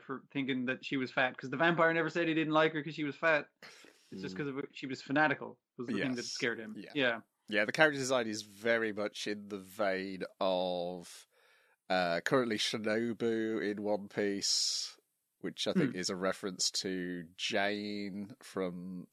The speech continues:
Speaker 3: the old Shonen Jump Tarkon, uh,
Speaker 1: Hmm.
Speaker 3: manga. Um, uh, yeah, it's very similar design, but yes. Uh,
Speaker 2: Hmm.
Speaker 3: so yeah, his, yeah, he,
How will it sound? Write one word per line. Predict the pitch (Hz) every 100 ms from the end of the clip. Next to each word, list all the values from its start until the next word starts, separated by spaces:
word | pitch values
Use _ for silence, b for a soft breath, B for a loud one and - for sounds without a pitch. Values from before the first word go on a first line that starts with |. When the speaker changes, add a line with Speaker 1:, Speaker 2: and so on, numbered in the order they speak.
| -
Speaker 3:
the | 92 90
old | 90 92 95 90 -
Shonen | - - 101 90
Jump | 87 95 85 -
Tarkon, | - 95 90 - 95 85 - b b b b b b _ -
uh, | 85 92 85
Speaker 1:
Hmm. | - _ _ _ _ _ _ - - _ -
Speaker 3:
manga. | 95 92 90 95 - _ _ _ _ _ _
Um, | - 85 82 80 76 - _ _ _ _ _ _ _ _ _ _ _
uh, | 104 87 -
yeah, | 90 73
it's | 95
very | - 107
similar | - 98 87
design, | 87 87 80 76 82
but | - 80
yes. | 76 - - b b b b b b -
Uh, | 107 107 107
Speaker 2:
Hmm. |
Speaker 3:
so | 104
yeah, | 165 147 143 -
his, | 110 120 113 107 - -
yeah, | 104 101
he, | 104